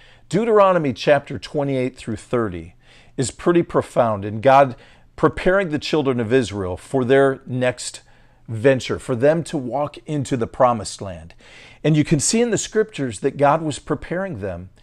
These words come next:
and getting them ready to step into that destiny of being a most favored nation, to be a supernatural nation,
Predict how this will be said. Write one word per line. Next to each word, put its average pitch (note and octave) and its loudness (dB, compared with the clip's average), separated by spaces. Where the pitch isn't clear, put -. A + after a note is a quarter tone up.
and C#3+ 0
getting E3 6
them E3+ 6
ready D3 2
to B2+ -8
step - 0
into D#3 -6
that A2 0
destiny B2 -2
of C3 2
being D#3 4
a B2+ -4
most B2+ -4
favored B2 -8
nation, G#2+ -12
to - -4
be D#3+ 2
a D#3 2
supernatural D#3+ -2
nation, G#2+ -6